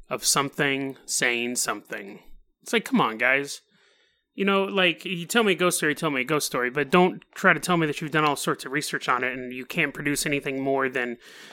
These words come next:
you know, some dust particles floating around. Eh, orbs. Orbs are the, the, the lamest inclusion ever into paranormal belief. It's not, there's nothing there, bro. You can see,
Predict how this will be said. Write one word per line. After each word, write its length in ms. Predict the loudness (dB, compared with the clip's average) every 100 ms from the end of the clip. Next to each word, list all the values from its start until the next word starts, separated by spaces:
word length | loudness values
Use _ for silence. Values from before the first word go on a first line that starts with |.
| -10
you 80 | -2
know, 40 | 0
some 260 | 0 0
dust 280 | 4 4 4
particles 400 | 4 2 0 -8
floating 360 | -2 0 0 0
around. 440 | 2 2 0 -8 _ _ -20 -20 -20 -20 -20 -6
Eh, 280 | 0 0 0 -4 -6 -6 2
orbs. 460 | 6 6 4 -2
Orbs 320 | 2 2 2
are 20 | -4
the, 220 | -4 -6 -10
the, 200 | -8 -8 -8 0
the 120 | 2
lamest 600 | 6 6 6 2 0 -2
inclusion 640 | -10 -4 -2 0 0 0
ever 340 | -2 0 -2 -2
into 400 | -4 -4 -6 -6
paranormal 720 | 0 0 2 -2 -2 -6 -6 _ -8
belief. 320 | -4 -4 -6
It's 160 | -4 4
not, 300 | 6 6 4
there's 140 | -4
nothing 300 | 0 0 2
there, 180 | 2 2
bro. 400 | 4 4 4 2 _ -20 -20 -20 -20 -20 -20 _ -6
You 120 | -2
can 60 |
see, 200 | 2 2